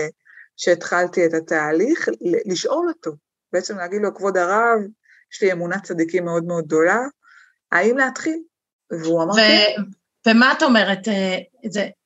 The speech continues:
Speaker 2: מה את אומרת על האמירה של הרב אודי, כ-, על האמירה העקרונית, שאת דמות ציבורית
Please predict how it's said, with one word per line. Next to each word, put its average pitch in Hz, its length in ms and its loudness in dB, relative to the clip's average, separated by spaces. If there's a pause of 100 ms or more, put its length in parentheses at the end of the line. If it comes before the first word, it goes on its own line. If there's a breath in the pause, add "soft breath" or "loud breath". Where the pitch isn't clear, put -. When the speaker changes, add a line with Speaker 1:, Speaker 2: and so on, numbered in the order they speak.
(260)
Speaker 2:
מה 214 180 4
את 247 100 0
אומרת 202 320 2
על 185 140 2
האמירה 180 520 0
של 196 200 -2
הרב 165 200 -2 (100)
אודי, 180 380 -8 (300)
כ-, - 80 -10 (200)
על 180 200 0
האמירה 175 360 0
העקרונית, 196 680 0 (380 loud breath)
שאת 190 260 0 (200)
דמות 240 340 4 (160)
ציבורית 208 680 2